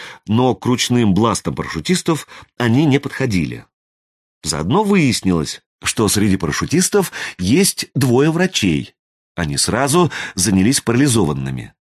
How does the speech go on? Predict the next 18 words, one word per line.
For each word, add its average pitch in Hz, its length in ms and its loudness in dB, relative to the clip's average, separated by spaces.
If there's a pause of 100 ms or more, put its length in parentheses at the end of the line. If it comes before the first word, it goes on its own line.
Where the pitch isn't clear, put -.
(500)
Но 170 240 2
помочь 165 540 0
им 117 320 4
ничем 120 400 0
не 117 80 0
смогли. 92 580 0 (460)
Чужие 110 500 2
непонятным 95 640 0
способом 120 680 0 (220)
затормозили 92 640 0
часть - 560 -2
нервных 110 480 0
процессов. - 720 -2 (580)
Ничто 107 320 0
не 107 80 4
угрожало 107 560 2
жизни 107 360 2
раненых, 147 520 0